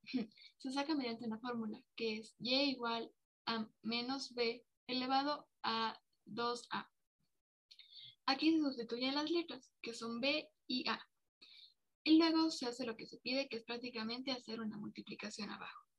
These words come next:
Eh, luego hacemos una tabla de valores. Esta se puede hacer manualmente o también con ayuda de GeoGebra.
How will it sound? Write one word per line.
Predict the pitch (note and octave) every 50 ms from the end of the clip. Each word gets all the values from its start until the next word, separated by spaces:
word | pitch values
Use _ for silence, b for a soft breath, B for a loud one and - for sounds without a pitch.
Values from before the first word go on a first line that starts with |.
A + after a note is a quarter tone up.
| _ _ _ _ _ _ _ _ _ _ _ _ _ _ _ _ _ _ _ _ _ -
Eh, | B3+ C4 C4 C4 C4 - -
luego | C4+ D#4 E4 E4 F4 F4 - -
hacemos | - B3+ - B3+ B3 A#3+ A#3
una | A#3 A3 G#3+
tabla | - G#3+ G#3 G#3+
de | A#3+ B3+
valores. | C#4 C#4+ D#4 D4+ B3 A#3+ - - _
Esta | - B3 - B3+
se | B3 A#3+ A3
puede | A3 A3+ A3
hacer | A3+ - A#3+ A#3
manualmente | A3+ A#3 B3 C4 C#4 D4 D4+ D#4 D#4+ D#4+ D#4+ - D#4+ D#4+ D#4 - -
o | - A#3+ A#3+
también | - A3+ A3 A3 A#3 A#3+ B3+ C4+ C4+
con | - B3 A3
ayuda | G#3+ G#3+ G#3 G#3 G3+
de | G#3+ G#3+
GeoGebra. | G#3+ A3 G#3+ G#3+ A3 A3 G#3+ - -